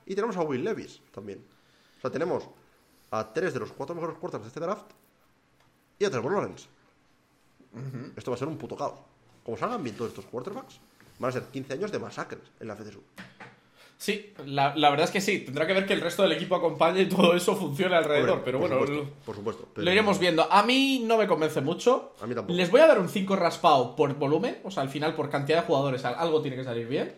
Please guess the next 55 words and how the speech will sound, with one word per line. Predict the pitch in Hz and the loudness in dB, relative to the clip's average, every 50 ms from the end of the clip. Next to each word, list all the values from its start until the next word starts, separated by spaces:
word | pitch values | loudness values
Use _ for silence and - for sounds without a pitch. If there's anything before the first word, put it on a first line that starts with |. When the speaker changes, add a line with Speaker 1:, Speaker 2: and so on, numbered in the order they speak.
| - _ _ _ _ _ _ _ _ | -20 _ _ _ _ _ _ _ _
Speaker 1:
Yo | 110 110 127 143 | -2 0 2 2
les | 143 135 | 2 2
voy | 151 | 0
a | 151 | 0
dar | 151 151 147 | 0 0 -2
un | 151 143 | -2 -4
suspenso | 143 - 131 110 98 - - - _ - 110 110 107 - - - 101 | -6 -10 -12 -12 -12 -14 -18 -18 _ -8 -6 -6 -6 -8 -12 -10 -8
realmente, | 95 98 98 95 98 104 110 120 113 107 | -8 -6 -6 -6 -6 -8 -8 -8 -10 -10
porque | 92 98 98 95 - - 101 98 98 101 - _ _ _ _ _ _ _ _ _ _ _ _ _ - - | -8 -8 -10 -10 -8 -8 -6 -6 -8 -10 -16 _ _ _ _ _ _ _ _ _ _ _ _ _ -14 -10
es | 147 139 139 | -10 -8 -6
eso, | 147 139 135 113 | -6 -6 -6 -8
tienen | - - 131 143 151 147 | -8 -8 -6 -4 -4 -4
mucho | 143 156 156 - - 180 | -6 -6 -10 -10 -8 -6
volumen, | 160 151 151 160 185 | -4 -4 -4 -4 -6
pero | 180 - 117 104 | -6 -6 -8 -8
tienen | - 113 117 123 131 127 131 131 - _ _ _ _ _ _ _ _ _ _ _ _ _ _ _ - | -6 -6 -6 -6 -6 -8 -12 -16 -20 _ _ _ _ _ _ _ _ _ _ _ _ _ _ _ -4
tienen | 143 135 123 98 - | -2 -2 -2 -2 -4
tres | - - 117 - | -6 -6 -6 -6
picks | - 156 143 - | -6 -6 -6 -6
las | 101 95 | -8 -10
tres | 113 | -10
primeras | 101 123 131 123 120 | -10 -6 -4 -2 -2
rondas | 120 131 131 139 165 - - - | -2 -4 -6 -8 -10 -12 -12 -12
y | 104 | -10
luego | 101 104 117 135 131 | -6 -4 -4 -4 -4
treinta | 135 - 113 107 104 107 | -6 -8 -10 -10 -10 -10
y | 107 | -12
siete | - - 113 104 - - - - | -10 -8 -8 -6 -6 -6 -6 -6
en | 110 101 98 95 95 98 | -8 -10 -10 -12 -12 -12
lo, | 98 98 - | -10 -10 -8
en | 107 101 | -8 -10
lo | 98 | -10
de-, | 92 87 - - | -12 -14 -16 -16
en | - | -14
lo | 98 95 | -14 -12
demás. | 95 92 107 131 131 - - - - - - - - _ | -10 -10 -10 -10 -10 -12 -16 -20 -20 -20 -20 -20 -16 _
Speaker 2:
Venga, | - 143 143 123 | -6 -4 -4 -2
Speaker 1:
Que | 110 101 | -4 -6
sí, | - 131 | -4 0
Speaker 2:
te | 143 156 | 2 2
lo | 151 | 2
Speaker 1:
que, | - | 2
Speaker 2:
compro. | 147 - 131 117 98 95 | 0 0 -2 -4 -8 -8
Speaker 1:
que | 95 123 | -6 -6
alguna | 120 113 110 131 147 151 | -6 -4 -4 -4 -2 0
Speaker 2:
Lo | 156 | 0
Speaker 1:
pick, | 156 165 | 0 -2
Speaker 2:
suspendemos. | 151 143 170 160 160 165 147 110 95 98 - | -2 -2 -2 -2 0 -2 -4 -4 -6 -8 -8
Speaker 1:
alguna | 120 120 120 143 156 156 | -8 -6 -6 -6 -6 -8
pick | 170 151 | -10 -10
tardía | - 147 - 135 151 | -12 -10 -8 -8 -8
igual | 160 165 160 | -8 -10 -10
te | 147 | -12
funciona, | 113 - 90 110 117 110 104 | -16 -16 -12 -10 -10 -10 -10
pero, | - 95 92 92 - - - - | -12 -14 -14 -14 -14 -16 -16 -18